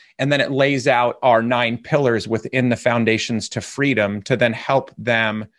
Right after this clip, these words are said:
begin to lay those foundations, create the right habits and disciplines, prioritize their life, cast a long-term vision, set short-term mile markers. And then ultimately, where I'm trying to help people go is,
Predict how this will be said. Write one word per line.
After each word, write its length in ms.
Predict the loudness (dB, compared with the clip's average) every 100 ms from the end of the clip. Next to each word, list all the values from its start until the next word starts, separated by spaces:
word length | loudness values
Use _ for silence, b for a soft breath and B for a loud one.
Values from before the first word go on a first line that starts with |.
| _ _ -20 -6
begin 800 | -6 -4 0 2 2 2 0 -2
to 440 | -2 -2 -2 -4 _ _
lay 220 | -2 0 2
those 240 | 0 0
foundations, 760 | 0 0 2 0 0 -2 -4
create 380 | -6 -2 0 0
the 80 | 0
right 240 | 0 0
habits 340 | 0 -2 -2 -2
and 140 | -2
disciplines, 640 | -2 -4 -8 -6 -6 -6
prioritize 800 | -4 -2 0 0 0 -2 -2 -2
their 180 | -2 -2
life, 500 | 0 0 0 -2 -8 -20 _ _ -10
cast 340 | -4 -4 -2
a 60 | 0
long-term 540 | 2 2 2 0 2
vision, 380 | 2 2 2 0
set 280 | 2 0 2
short-term 560 | 0 0 0 -2 0 0
mile 320 | 0 0 0
markers. 640 | 2 0 0 -4 -4 -6 B B B B
And 160 | -4 -2
then 160 | -2 -6 _ -2
ultimately, 960 | 4 4 4 2 0 0 0 -2 -4 -8 b b
where 140 | -2
I'm 80 | -2
trying 480 | -2 0 2 2 0
to 80 | 0
help 320 | 0 -2 -2
people 340 | -4 -2 -2
go 640 | 0 0 2 2 2 2 0
is, 640 | 0 2 2 2 -2 -6